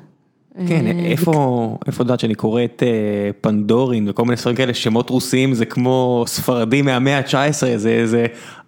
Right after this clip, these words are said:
Speaker 1: ארבע שמות, אר-, ארבעה שמות, יש את
Speaker 2: אה.
Speaker 1: ה-א בסוף ל-, את השם של האבא וכל הדברים האלה, ובארץ זה כזה, חתכו הכל, נשאר שתי עברות פה, שם משפחה שקשה לבטא, נגמר.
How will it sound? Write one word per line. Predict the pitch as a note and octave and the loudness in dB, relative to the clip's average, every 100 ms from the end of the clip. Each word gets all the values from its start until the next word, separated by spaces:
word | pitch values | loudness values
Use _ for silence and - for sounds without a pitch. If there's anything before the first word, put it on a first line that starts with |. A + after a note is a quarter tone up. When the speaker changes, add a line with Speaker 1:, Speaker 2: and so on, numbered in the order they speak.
| A#2+ | -2
Speaker 1:
ארבע | D3+ E3 D#3+ | 0 0 0
שמות, | - B2+ C3+ E3+ C#3+ A#2+ - | 0 0 2 2 2 0 0
אר-, | B2 A#2+ | 0 0
ארבעה | A#2 A#2+ D#3 | 0 2 0
שמות, | - C3+ B2+ D#3+ C#3+ A#2 A2+ | 0 0 2 2 2 0 0
יש | A#2+ C#3 C#3+ | -2 0 0
את | - | 0
Speaker 2:
אה. | A#2 | -2
Speaker 1:
ה-א | A#2 G#2+ D#3 B2 | 0 0 0 0
בסוף | A2+ - D3 D3 | -2 0 0 0
ל-, | D3+ B2+ A#2 A#2 A#2 A#2 | 0 0 0 -2 0 -2
את | G#2 B2+ | -2 -4
השם | - C3+ | -2 0
של | C#3 B2+ | 0 0
האבא | A#2+ D3 D#3+ C#3 A2 G2+ | 0 0 0 0 -2 -2
וכל | A#2+ D#3+ | -2 0
הדברים | C3+ C3+ D3 | 0 0 0
האלה, | E3 G3 - - _ - | 0 -2 -4 -18 _ -2
ובארץ | A#2+ A#2+ C#3 D3 D3 | 0 2 2 0 -2
זה | C#3 | -2
כזה, | C3 B2 A#2+ - - | 0 0 -2 -6 -12
חתכו | - B2+ - E3 | -8 -6 -2 0
הכל, | D3+ F3+ | 0 0
נשאר | D#3+ C#3+ D#3 | 0 0 -2
שתי | D3 E3+ | 0 0
עברות | D3+ C#3+ C3+ C3+ | 2 0 0 -2
פה, | - G3 | 0 0
שם | D#3+ D#3+ | 0 -2
משפחה | D3+ - C#3 D3+ | 0 -2 -2 0
שקשה | - B2+ - - - C3 D3+ | 0 -2 -6 -16 -8 -2 0
לבטא, | C#3+ C#3 | 0 0
נגמר. | E3+ A#2+ G2+ | 0 0 0